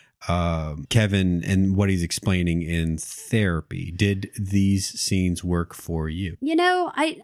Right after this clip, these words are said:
Speaker 2: I am trying so hard to find Kevin's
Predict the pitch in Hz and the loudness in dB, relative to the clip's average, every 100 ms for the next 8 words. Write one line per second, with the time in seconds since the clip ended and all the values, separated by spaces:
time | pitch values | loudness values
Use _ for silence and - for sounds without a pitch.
0 | - 262 302 262 - - - 339 339 302 | -8 -2 -2 0 0 0 2 4 4 2
1 | - - 302 302 294 - - 339 381 359 | 0 0 2 2 0 -4 -2 0 2 2
2 | 208 170 - 190 202 202 185 170 165 - | 0 -2 -4 -2 0 2 2 0 -2 -2
3 | 196 185 180 180 180 | -2 2 2 2 2